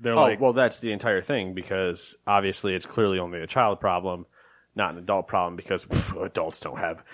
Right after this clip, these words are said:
Speaker 2: video game addiction. That is a child substance. Shut up.
Speaker 1: <laughs>
Speaker 2: First off, there's a couple problems with the Wall Street article. One, it's true. The article's true. That's not a problem with it. It's just sad. Uh,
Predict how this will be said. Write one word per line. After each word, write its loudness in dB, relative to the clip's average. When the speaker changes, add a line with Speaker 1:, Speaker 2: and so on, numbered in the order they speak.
Speaker 2:
video -4
game -6
addiction. -8
That -4
is -14
a -12
child -6
substance. -10
Shut -2
up. 0
Speaker 1:
<laughs> -14
Speaker 2:
First 4
off, -6
there's -6
a -12
couple 2
problems 2
with -12
the -8
Wall 0
Street -8
article. -10
One, 4
it's -2
true. 0
The 2
article's 4
true. -12
That's 2
not 4
a 2
problem 4
with -4
it. -6
It's -6
just -6
sad. -8
Uh, 0